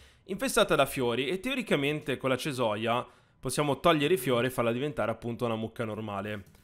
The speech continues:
Voi direte: "Perché questo mob?" Non lo so, avrebbe dovuto aggiungere un nuovo tipo di fiore che in questo caso è sostituito dal dente di leone, quindi non c'è.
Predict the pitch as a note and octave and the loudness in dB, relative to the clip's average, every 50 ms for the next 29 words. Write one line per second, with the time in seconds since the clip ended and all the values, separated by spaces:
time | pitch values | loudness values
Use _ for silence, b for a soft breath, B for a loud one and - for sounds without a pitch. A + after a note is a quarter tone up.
0 | b b b b b b b b _ - C#3+ E3 F3+ D#3 D#3+ D#3+ D3+ - D3+ C#3+ | b b b b b b b b _ -4 0 0 2 2 2 0 0 0 -2 -2
1 | - - F3 E3+ E3 - - F3+ E3+ - D3+ - - F3+ F3+ G3+ G#3+ A3 F#3 F#3 | 0 2 2 2 2 4 4 4 4 2 -2 -2 2 2 4 4 4 4 4 4
2 | A#3+ A3+ E3+ D#3 D#3+ E3+ F3 F#3+ G#3+ A3+ A3 - - G#3+ A#3 A#3 - E3+ G3+ D3 | 4 4 6 4 4 4 2 2 2 0 2 4 6 6 6 6 6 6 4 4
3 | D#3 D#3+ D#3 E3 E3 F#3 G3+ F#3 - F3 D3+ C3 D#3+ F#3 F3+ E3 A#2+ C#3 C3+ C3 | 4 2 2 2 2 2 2 2 4 4 4 4 4 4 4 4 2 2 2 2
4 | C3 - D3 C#3+ C#3 D3 D#3+ F3 F3 D#3 C#3+ C3+ - D#3 C#3+ - D#3 E3+ G3 - | 2 0 -2 -2 0 4 6 6 6 6 6 2 0 -2 -4 -4 -4 -4 -4 -2
5 | - F3+ C#3+ A#2+ A#2 A#2+ C3+ D3 E3 D#3+ B B B B B B B B - F#3 | 0 2 2 2 2 2 2 2 0 -2 B B B B B B B B 0 0
6 | D#3+ - D#3+ D3 C#3 - E3 D3+ - G3+ F#3+ - D3+ C3+ C3+ C3 C3 C#3+ C#3+ D3 | 0 2 0 -4 -2 0 -2 0 0 0 4 6 6 6 6 6 4 4 2 2
7 | - B2+ B2 A#2+ A#2 - - B2 - - A#2+ - C#3 C3+ A#2+ G#2+ - B2 B2 A#2+ | 2 2 0 0 0 0 -4 -6 -6 -8 -8 -6 -4 -4 -4 -4 -4 -4 -2 -2
8 | A#2 A2 A2 A2 G#2+ A#2 A#2 A2+ A2 A#2+ A2+ A2+ A2+ A#2+ C3 B2 G2+ G2 G2+ G#2 | -2 -2 -2 -2 -4 -4 -4 -4 -4 -6 -4 -4 -2 -2 -2 -2 -4 -6 -8 -10
9 | G2 - G2+ G2+ G#2 G#2+ G#2 G2 F2+ G2 F#2+ G#2 A2 G#2+ G#2 - - G2+ F#2 | -12 -12 -12 -12 -10 -10 -10 -10 -10 -10 -8 -8 -6 -6 -6 -6 -8 -8 -8